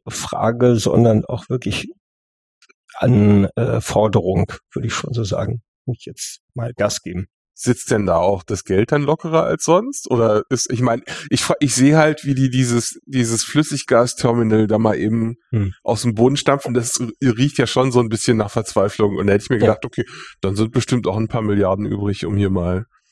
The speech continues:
Speaker 2: in die Fusionsforschung zu investieren.
Speaker 1: Na, schauen wir mal. <laughs> Also es ist, es ist nicht mehr ganz, ich will's mal so formulieren, es ist nicht mehr ganz so absurd, wie es noch vor,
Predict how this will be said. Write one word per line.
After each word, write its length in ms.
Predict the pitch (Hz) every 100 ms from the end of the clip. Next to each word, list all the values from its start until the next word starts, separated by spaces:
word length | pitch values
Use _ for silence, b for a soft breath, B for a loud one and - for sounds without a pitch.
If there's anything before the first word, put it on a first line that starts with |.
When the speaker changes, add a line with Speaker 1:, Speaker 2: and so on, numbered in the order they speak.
| b b b
Speaker 2:
in 120 | - 107
die 100 | 101
Fusionsforschung 800 | 113 101 107 - 104 98 113 104
zu 100 | 110
investieren. 480 | 107 104 - 110 123 _ _ _
Speaker 1:
Na, 160 | - -
schauen 240 | - 135
wir 100 | 143
mal. 340 | 101 92 87 107 _ -
<laughs> 1700 | 117 - - - 151 196 165 - - 196 185 - 185 190 - - 196 - _ - _ _
Also 220 | - 120 113
es 120 | 127
ist, 240 | 135 - -
es 120 | 139
ist 140 | 135
nicht 160 | 160 -
mehr 100 | 127
ganz, 340 | 127 165 - - _ _ _
ich 160 | - -
will's 360 | 80 110 127
mal 100 | 117
so 240 | 107 156 175
formulieren, 520 | - 123 120 139 147
es 120 | 104
ist 60 | 110
nicht 140 | 123
mehr 100 | 117
ganz 180 | 120 139
so 80 | -
absurd, 480 | 101 104 110 135 -
wie 100 | 117
es 160 | 113
noch 140 | 123 117
vor, 500 | - 113 107 104